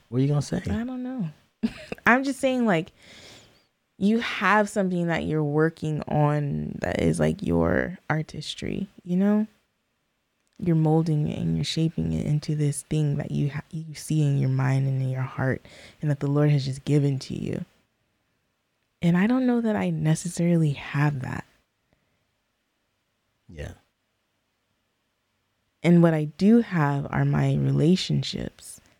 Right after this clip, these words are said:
Speaker 2: that I value. And it's easy for me to kind of, like,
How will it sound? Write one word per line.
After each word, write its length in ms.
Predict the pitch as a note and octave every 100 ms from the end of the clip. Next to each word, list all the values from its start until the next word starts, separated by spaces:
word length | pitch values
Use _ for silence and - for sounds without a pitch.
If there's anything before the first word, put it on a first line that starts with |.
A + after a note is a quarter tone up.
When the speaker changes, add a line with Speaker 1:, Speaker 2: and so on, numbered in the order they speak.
| _
Speaker 2:
that 140 | - D3
I 120 | C#3+
value. 640 | C#3+ C#3 C#3+ C#3+ - - - _ _ _ _ _ _ _ D#3
And 100 | D#3
it's 180 | D3 -
easy 380 | F3 F#3+ F#3 D#3+
for 220 | D3+ C#3+
me 320 | C#3+ D3 D3
to 320 | - - C#3+ C#3
kind 480 | - C#3+ D3 C#3+
of, 260 | - - D#3+
like, 420 | - D3 - -